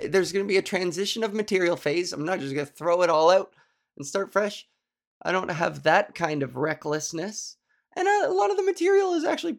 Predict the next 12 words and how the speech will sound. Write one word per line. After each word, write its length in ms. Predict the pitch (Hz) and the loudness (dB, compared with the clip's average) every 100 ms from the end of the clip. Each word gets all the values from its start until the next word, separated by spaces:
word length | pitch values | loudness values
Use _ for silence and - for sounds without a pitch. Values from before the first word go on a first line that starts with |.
| _ | _
fairly 540 | - 190 226 330 339 | -4 2 4 4 2
new 480 | 311 370 359 202 - | 2 2 0 -2 -8
<laughs> 40 | |
that 280 | - 269 269 | -4 -2 0
I 160 | 277 269 | 2 2
wrote. 420 | 233 277 320 - 240 - - _ - | 2 2 2 -2 -8 -12 -18 _ -12
Some 240 | - 349 | -6 -2
of 80 | 339 | -2
the 60 | |
bits 320 | 208 220 233 240 | 2 4 4 2
are, 100 | 226 | 0
like, 320 | 226 196 | 0 -2